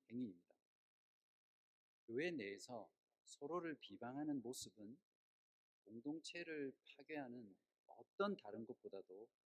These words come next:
더 강력하고 무서운 죄입니다. 제가 여러분에게 상대방의 관심과 또 흥미를 끄는 방법을 제가 하나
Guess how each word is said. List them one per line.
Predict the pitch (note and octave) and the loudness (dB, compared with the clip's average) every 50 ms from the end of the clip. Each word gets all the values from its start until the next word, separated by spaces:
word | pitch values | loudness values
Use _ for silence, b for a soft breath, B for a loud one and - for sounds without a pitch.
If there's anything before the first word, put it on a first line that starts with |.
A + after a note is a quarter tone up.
| _ _ _ _ _ _ _ _ | _ _ _ _ _ _ _ _
더 | A2 B2 C3 - _ _ _ | -2 -2 -2 -4 _ _ _
강력하고 | G2+ G#2 A2 A#2+ C3 - _ - F#2+ _ G2+ G#2 G#2 G2+ - _ _ _ | -14 -10 -10 -10 -10 -10 _ -20 -20 _ -8 -8 -8 -8 -10 _ _ _
무서운 | F#2+ - - - D3 C#3 A#2+ G2+ F2 - _ _ _ | -8 -6 0 2 2 2 2 0 -6 -10 _ _ _
죄입니다. | _ - F#2+ F#2 G#2+ G#2+ A2 A2 G#2+ G#2 F2+ F2 _ _ _ _ _ _ _ _ _ _ _ _ _ _ _ _ _ _ _ _ _ _ _ _ _ _ _ _ _ _ _ _ - _ _ _ _ _ _ _ _ _ _ _ _ _ _ _ _ _ _ _ _ _ _ _ _ _ _ _ _ _ _ _ _ _ _ _ | _ -10 -8 -8 -8 -8 -10 -10 -10 -10 -12 -18 _ _ _ _ _ _ _ _ _ _ _ _ _ _ _ _ _ _ _ _ _ _ _ _ _ _ _ _ _ _ _ _ -20 _ _ _ _ _ _ _ _ _ _ _ _ _ _ _ _ _ _ _ _ _ _ _ _ _ _ _ _ _ _ _ _ _ _ _
제가 | - B2+ A#2+ D3 C#3+ C#3+ - - - _ - - - _ _ _ _ _ _ _ - | -2 4 6 6 6 6 4 -2 -14 _ -20 -20 -20 _ _ _ _ _ _ _ 2
여러분에게 | C3 D3+ E3+ D#3 D3 C3+ A#2+ - - A#2+ A#2+ A#2+ G2 - - _ _ _ _ _ _ | 4 4 4 4 4 2 2 2 2 2 2 2 2 -2 -6 _ _ _ _ _ _
상대방의 | - - - C#3+ C#3+ D3 E3+ E3+ E3+ E3+ E3+ D#3+ D3+ C#3 C3 A2 - - _ _ _ _ _ _ _ | -12 -8 -2 0 0 2 2 4 4 4 6 6 6 6 6 2 -2 -10 _ _ _ _ _ _ _
관심과 | F#2+ G2+ G#2+ - - D3+ D3+ C3+ A2+ G2+ F#2+ F2 - _ _ _ _ _ _ _ - | -12 -6 0 0 2 4 4 2 2 0 -4 -4 -8 _ _ _ _ _ _ _ -6
또 | A2+ G#2+ G#2+ G2+ G#2+ G#2 - _ _ _ _ _ - | -4 -2 -2 -2 -4 -6 -8 _ _ _ _ _ -2
흥미를 | D3 D3 D3+ D#3+ D3+ C3+ A2+ A2+ A#2 G2 - _ _ _ _ _ _ _ _ _ _ _ _ _ | 0 0 2 2 2 2 0 0 0 -4 -6 _ _ _ _ _ _ _ _ _ _ _ _ _
끄는 | - D#3 D#3+ D#3 C#3+ - | -2 2 4 4 4 4
방법을 | C3+ C3+ D#3 D3 C#3+ B2+ A2+ G#2 | 2 2 4 4 4 2 2 -2
제가 | - G2+ F#2 G#2 G#2 | -4 -10 -12 -12 -14
하나 | G#2 G#2 G2 G2 G2 | -14 -14 -18 -18 -18